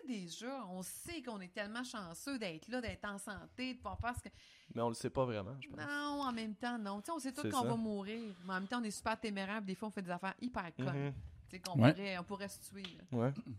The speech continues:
Speaker 3: Totalement.
Speaker 1: Mais c'est-tu le risque, c'est-tu l'adrénaline, là, on s'en va ailleurs. Mais une fois que ça t'arrive, puis que c'est pas toi qui as décidé que tu voulais faire ce geste-là, tu fais « Oh !
Speaker 3: Non, c'est
Speaker 1: Ça peut
Speaker 3: ça.
Speaker 1: arriver, là, je peux partir demain, moi, là, là. »
Speaker 3: Exact.
Speaker 1: Ça va vite.
Speaker 3: Ouais.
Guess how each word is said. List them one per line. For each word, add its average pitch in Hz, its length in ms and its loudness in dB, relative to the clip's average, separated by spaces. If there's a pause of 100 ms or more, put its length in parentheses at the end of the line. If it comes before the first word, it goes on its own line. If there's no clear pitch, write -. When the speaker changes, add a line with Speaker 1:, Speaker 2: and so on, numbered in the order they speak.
(240)
Speaker 3:
Totalement. 107 440 10 (840)
Speaker 1:
Mais 170 380 -8 (140)
c'est-tu - 400 -14
le 175 80 -2
risque, 165 240 -6
c'est-tu 165 180 -12
l'adrénaline, 170 540 -6
là, 156 80 -10
on 143 40 -12
s'en 165 160 -12
va 165 120 -6
ailleurs. 165 280 -6
Mais 185 140 -2 (340)
une 190 100 2
fois 269 160 2
que 269 60 -4
ça 214 120 4
t'arrive, 208 400 0
puis - 120 -14
que - 60 -12
c'est - 80 -12
pas 208 100 -2
toi 302 140 -6
qui 320 80 -6
as 233 60 2
décidé 208 360 -6
que 247 60 -12
tu 208 60 -6
voulais 175 100 -2
faire 190 160 -2
ce 196 140 -6
geste-là, 175 420 -8
tu 254 60 -18
fais « 180 160 -4 (680)
Oh ! 180 320 -6 (400)
Speaker 3:
Non, 135 220 12
c'est 113 160 4
Speaker 1:
Ça 123 140 8
peut 127 40 12
Speaker 3:
ça. 131 40 12
Speaker 1:
arriver, 262 340 4
là, 269 100 0
je 254 60 -8
peux 302 140 -6
partir 302 320 -4 (180)
demain, 339 420 -4
moi, 262 140 -2
là, 254 160 -2
là. » 190 180 -8 (160)
Speaker 3:
Exact. 110 640 4 (300)
Speaker 1:
Ça 160 80 -6
va 151 140 -4
vite. 240 220 -8 (300)
Speaker 3:
Ouais. 117 280 10